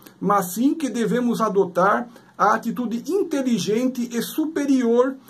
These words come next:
de nos manter serenos e pacíficos diante do mal,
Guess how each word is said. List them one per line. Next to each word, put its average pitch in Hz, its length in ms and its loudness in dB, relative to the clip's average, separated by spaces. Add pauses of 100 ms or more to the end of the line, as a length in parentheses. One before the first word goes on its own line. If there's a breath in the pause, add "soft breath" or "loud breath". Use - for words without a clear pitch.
(220 loud breath)
de 226 160 0
nos 254 280 2
manter 254 400 2
serenos 269 760 0
e 269 100 0
pacíficos 247 960 0
diante 262 400 2
do 277 160 0
mal, 233 420 2